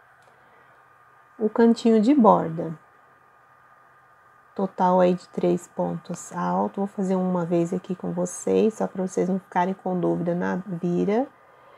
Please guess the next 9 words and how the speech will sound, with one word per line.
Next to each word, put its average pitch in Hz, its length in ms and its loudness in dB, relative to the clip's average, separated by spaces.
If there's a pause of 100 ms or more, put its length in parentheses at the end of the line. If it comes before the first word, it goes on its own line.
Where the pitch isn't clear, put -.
(640)
E 285 120 6
agora, 208 460 8
pessoal, 180 540 0
ó, 175 220 8 (140)
a 254 140 10
carreira 185 880 0
de 175 200 -6
número 180 600 0
dez, 175 1160 2